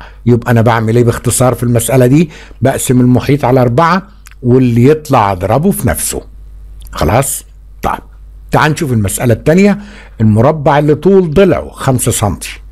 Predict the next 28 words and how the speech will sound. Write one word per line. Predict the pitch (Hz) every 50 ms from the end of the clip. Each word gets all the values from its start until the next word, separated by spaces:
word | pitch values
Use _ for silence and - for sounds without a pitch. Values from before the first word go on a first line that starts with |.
| - - - - - - -
محيطه | - 117 - - - 165 202 202 202 202 147
يساوي | 127 107 - - 123 110 95 92 87
ايه؟ | 80 - 76 76 - - - - - -
خد | - - 131 110 101
بالك | 139 135 131 113 - 120
المسائل | 107 107 107 104 - - 156 180 185 185 185 160 - - - - -
مش | 107 107
زي | 95 87 95 135 131 123 113
بعضها، | 101 107 92 98 104 139 135 117 98 90 85
المسائل | 98 104 104 104 95 - 135 131 123 104 104 101
عكس | 95 120 143 - - - 113
بعضها، | 104 104 101 110 143 156 165 160 - - - - - -
ممكن | 127 156 175 147 - 143 123 107
تكون | - 127 113 - 156 156 156 131
زي | 104 95 110 156 180 190 165 139
بعضها | 123 120 113 117 120 151 147 139 147 151 - - - - -
لكن | 117 123 127 117 - 135 123
الصيغة | 120 107 - - - 170 165 147 160 151
مختلفة، | 151 135 - - - - 135 120 110 - - 98
عشان | 92 101 95 - 127 117
كده | 104 117 151 147 151 135 - - - - - 113
ركز | 139 165 165 - - 117 92 101
معايا | 104 101 92 110 123 123 113 98
في | - -
اللي | 104 104
انا | 113 110
بقوله | 104 104 104 101 120 117 107 98
دايما. | 85 82 82 76 73 -